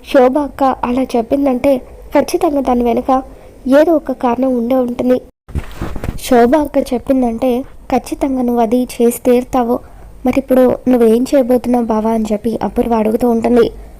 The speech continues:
దాంతో శరత్చంద్ర, "ప్రస్తుతానికి ఈ దత్తతని వాయిదా వేయబోతున్నాను. నా శోభ మాట కంటే నాకేది ముఖ్యం కాదు" అని చెప్పి శరత్ చంద్ర అంటూ ఉంటాడు. ఆ తర్వాత భూమి దగ్గరికి వచ్చి,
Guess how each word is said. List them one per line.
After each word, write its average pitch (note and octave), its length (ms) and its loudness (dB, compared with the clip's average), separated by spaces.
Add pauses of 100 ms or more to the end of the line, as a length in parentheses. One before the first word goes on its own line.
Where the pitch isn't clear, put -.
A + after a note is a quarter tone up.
(320)
దాంతో A#3+ 400 2
శరత్చంద్ర, A3+ 800 0 (680)
"ప్రస్తుతానికి B3+ 880 0 (600)
ఈ D4 100 4
దత్తతని B3 760 0 (260)
వాయిదా A3 380 2
వేయబోతున్నాను. A#3 760 2 (1120)
నా B3 160 2
శోభ A3+ 420 0
మాట A3+ 320 0
కంటే B3 520 0 (200)
నాకేది A#3 460 2
ముఖ్యం B3+ 400 0
కాదు" A#3+ 280 0 (100)
అని A#3+ 100 -8 (120)
చెప్పి A#3+ 320 0 (520)
శరత్ C4 340 0
చంద్ర B3 180 0
అంటూ A3 300 -2
ఉంటాడు. A#3+ 380 2 (160)
ఆ - 20 -10
తర్వాత A#3+ 380 0
భూమి A3+ 340 2
దగ్గరికి A#3 380 -2
వచ్చి, B3 360 2